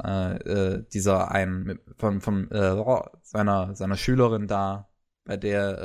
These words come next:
äh, zu Hause er dann immer mitkocht. Und dann kommen ja noch immer mehr dazu, ne, sein bester Kumpel und dann noch die beste Freundin von der Schülerin. Und immer wieder zaubern die irgendwas Leckeres auf den Tisch,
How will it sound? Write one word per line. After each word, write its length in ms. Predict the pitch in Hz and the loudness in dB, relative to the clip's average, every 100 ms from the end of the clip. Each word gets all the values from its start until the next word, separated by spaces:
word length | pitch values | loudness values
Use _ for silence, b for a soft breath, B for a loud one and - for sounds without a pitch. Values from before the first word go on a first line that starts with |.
| 98 95 | -6 -6
äh, 40 | |
zu 160 | - 98 | -6 -2
Hause 280 | 101 98 | -2 0
er 80 | 95 | -2
dann 160 | 95 98 | -4 -4
immer 180 | 98 95 | -4 -2
mitkocht. 680 | 139 - - 101 - - - - _ - | -4 -4 -2 -2 -4 -16 -20 -20 _ -8
Und 280 | 104 98 - | -2 -2 0
dann 140 | 101 98 | 0 2
kommen 220 | 101 101 | 2 2
ja 80 | 95 | 0
noch 140 | 95 | -2
immer 160 | 95 92 | -2 0
mehr 240 | 98 104 | 2 2
dazu, 500 | 104 - - 98 92 | 2 -2 -2 0 0
ne, 240 | 101 104 | 2 0
sein 220 | 98 98 98 | 0 -2 -2
bester 300 | 95 - 92 | -4 -4 -2
Kumpel 680 | 107 110 107 101 98 92 b b b b | 0 2 4 4 4 0 b b b b
und 220 | - 101 98 | -6 -2 0
dann 100 | 98 | 0
noch 140 | 95 | -2
die 240 | - 95 | -4 -6
beste 280 | 92 101 - | -4 -4 -4
Freundin 520 | - 107 110 107 104 | -4 0 2 2 -2
von 240 | - 101 98 | -4 -4 0
der 360 | 98 95 95 | 0 0 -2
Schülerin. 840 | 95 - 104 104 98 98 92 92 95 _ B B B B _ _ _ _ _ | -4 -2 0 2 2 0 0 -4 -8 _ B B B B _ _ _ _ _
Und 680 | 113 110 110 107 104 104 101 | 2 2 2 0 -2 -4 0
immer 220 | 156 147 | 2 2
wieder 560 | 117 113 107 104 98 92 - | 2 2 2 0 -4 -10 -18
zaubern 520 | - - 110 117 110 101 | -10 -4 0 0 0 -2
die 120 | 95 | -2
irgendwas 400 | 117 127 104 - | -2 0 -4 -2
Leckeres 540 | 107 127 107 101 - | -4 -2 -2 -4 -6
auf 220 | - 98 | -8 -6
den 100 | 101 | -6
Tisch, 400 | - 107 - - | -4 -4 -4 -10